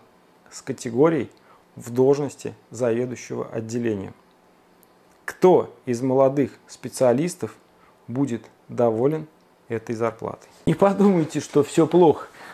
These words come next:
На самом деле, э, врачи не плачутся и, наверное, не должны плакаться, потому что если сравнивать с тем, что было раньше, а, я работал,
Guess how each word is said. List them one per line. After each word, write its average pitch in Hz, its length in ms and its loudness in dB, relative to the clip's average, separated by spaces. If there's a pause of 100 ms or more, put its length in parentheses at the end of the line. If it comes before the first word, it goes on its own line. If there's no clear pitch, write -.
(140)
На 139 120 0
самом 160 360 2
деле, 147 440 2
э, 135 380 2
врачи 151 420 0
не 165 120 0
плачутся 160 540 0
и, 143 120 0
наверное, 147 320 2
не 147 80 4
должны 147 400 4
плакаться, - 560 0
потому 139 360 0
что - 200 -2
если 139 340 -2
сравнивать 139 560 2
с - 40 -18
тем, 143 220 -2
что 135 200 -4
было 139 420 4
раньше, 147 520 0 (360)
а, 127 540 4 (220)
я 143 520 4
работал, 151 680 2